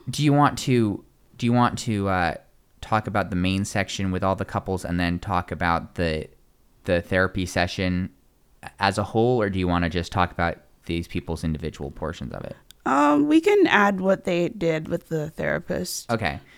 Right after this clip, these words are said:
Speaker 1: 'cause, <clears throat> 'cause all of this really ties into that, and so
Speaker 2: Yeah.
Speaker 1: if, if you weren't aware, which I don't know why you wouldn't be if you're listening to this podcast,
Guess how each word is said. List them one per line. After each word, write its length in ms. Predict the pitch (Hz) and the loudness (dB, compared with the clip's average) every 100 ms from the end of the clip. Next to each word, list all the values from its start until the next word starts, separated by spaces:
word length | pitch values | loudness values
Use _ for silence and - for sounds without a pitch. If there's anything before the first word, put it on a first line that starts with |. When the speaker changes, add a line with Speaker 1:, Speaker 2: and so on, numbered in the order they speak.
| - - | -16 0
Speaker 1:
'cause, 380 | 147 135 135 - - | 4 4 2 -10 -10
<clears throat> 800 | 254 220 - _ _ _ - - | -6 -6 -10 _ _ _ -20 0
'cause 160 | 135 | 4
all 140 | 147 165 | 8 8
of 80 | 135 | 8
this 160 | 120 | 0
really 240 | 123 127 110 | 4 6 4
ties 440 | - 101 101 92 | 4 6 6 2
into 540 | 101 101 - 90 82 - - _ - | -2 -2 -2 -2 -2 -6 -18 _ 0
that, 240 | 87 82 | 2 2
and 120 | 92 95 | 0 -2
so 320 | 92 85 80 _ _ - | 0 -2 -4 _ _ -6
Speaker 2:
Yeah. 420 | 196 196 175 175 202 | 0 2 0 -2 0
Speaker 1:
if, 240 | 123 - - | 0 0 -4
if 400 | 123 101 - - | -6 -6 -10 -8
you 120 | 92 | -4
weren't 580 | 82 98 101 95 - - - _ _ _ _ _ _ - | 0 2 2 0 -6 -16 -20 _ _ _ _ _ _ -4
aware, 540 | 87 95 85 78 101 - 117 | 2 2 2 0 -4 -8 -10
which 200 | 82 - | -6 -4
I 100 | 90 | -2
don't 120 | 90 | 0
know 160 | 92 | 0
why 220 | 87 87 90 | 2 2 2
you 420 | 90 95 95 - _ _ | 2 -2 -4 -8 _ _
wouldn't 440 | 87 98 101 87 85 | -2 2 2 0 -2
be 320 | 85 90 104 | -2 -2 -4
if 260 | - 87 | -6 -8
you're 120 | 90 85 | -4 -2
listening 380 | 85 - 82 80 | -4 -2 -2 -2
to 80 | |
this 140 | 80 80 | -4 -4
podcast, 560 | 87 104 - 76 90 | -2 -4 -2 -6 -6